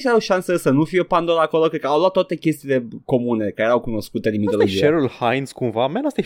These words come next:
Speaker 2: Cheryl Hines?
Speaker 1: Habar n-am, au fost foarte mulți actori acolo, Paul. Pș,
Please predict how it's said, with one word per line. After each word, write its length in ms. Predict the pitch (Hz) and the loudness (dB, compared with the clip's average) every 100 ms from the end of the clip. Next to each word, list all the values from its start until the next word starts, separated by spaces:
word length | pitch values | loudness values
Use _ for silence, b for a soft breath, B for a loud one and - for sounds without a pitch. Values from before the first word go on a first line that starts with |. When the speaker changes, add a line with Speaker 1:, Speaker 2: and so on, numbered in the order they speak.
| - | -2
Speaker 2:
Cheryl 240 | 190 214 127 | 0 0 0
Hines? 440 | 117 156 151 - _ | -4 -4 -8 -14 _
Speaker 1:
Habar 360 | 139 123 185 | -4 0 0
n-am, 180 | 185 180 | 0 0
au 80 | 160 | -2
fost 180 | 151 156 | -2 -2
foarte 240 | 165 151 | 0 2
mulți 200 | 170 185 | 0 0
actori 260 | 185 - 131 | -2 0 0
acolo, 300 | 127 135 127 | 0 0 0
Paul. 440 | 151 135 135 135 - | 2 0 0 -4 -10
Pș, 260 | - - | -16 -16